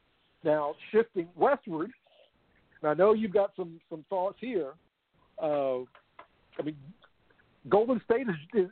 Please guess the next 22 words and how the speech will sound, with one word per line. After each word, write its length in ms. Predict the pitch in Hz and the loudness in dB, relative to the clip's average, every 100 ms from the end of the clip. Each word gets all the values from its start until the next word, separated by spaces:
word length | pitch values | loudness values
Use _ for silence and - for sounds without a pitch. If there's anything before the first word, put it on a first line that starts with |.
| - | 0
is 120 | 185 - | -2 -2
tough. 200 | 226 254 - _ _ _ _ _ _ _ _ _ _ _ _ _ 175 | -4 -4 -8 _ _ _ _ _ _ _ _ _ _ _ _ _ -12
And, 340 | 156 156 151 165 190 | -10 -10 -14 -16 -14
and 180 | 147 135 123 _ _ _ _ | -14 -14 -20 _ _ _ _
if 140 | 143 131 | -8 -2
your 160 | 190 202 | 0 2
Rockets 420 | 202 202 - 180 - | 0 -4 -8 -10 -6
don't 180 | 180 196 | -6 -4
wanna 220 | 202 180 | -6 -4
be 160 | 165 | -4
in 80 | 170 | -2
a 80 | 147 | -2
hole, 420 | - 190 214 196 165 _ _ _ _ 139 | 0 0 0 -4 -8 _ _ _ _ -8
a 80 | 117 110 | -8 0
deep, 260 | 254 - | 0 0
deep 220 | 170 247 - | -2 -4 0
hole 360 | 170 160 143 120 | 0 0 -2 -6
going 340 | 151 180 170 - | -2 -2 -2 0
to 200 | 147 127 _ _ - - | 2 2 _ _ -4 4
Oracle, 560 | 196 233 - 139 117 _ _ _ _ _ - - | 6 6 2 -4 -6 _ _ _ _ _ -16 -12
I 60 | |
mean, 360 | 151 151 143 | -6 -6 -8